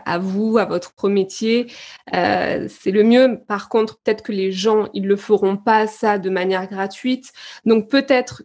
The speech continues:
que, oui, ça peut être une solution que d'écrire un article pour eux, mais là, généralement, ce sera plus rare. Mais même s'ils vous citent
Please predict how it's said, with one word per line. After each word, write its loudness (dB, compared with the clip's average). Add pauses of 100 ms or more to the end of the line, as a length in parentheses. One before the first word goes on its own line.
que, -2
oui, -4
ça -4
peut -6
être -4
une -2
solution -2
que -4
d'écrire -2
un 2
article -2
pour 4
eux, 6
mais 2 (420)
là, 2
généralement, -2
ce -10
sera -6
plus -10
rare. -2
Mais 2
même 4
s'ils 2
vous -2
citent -4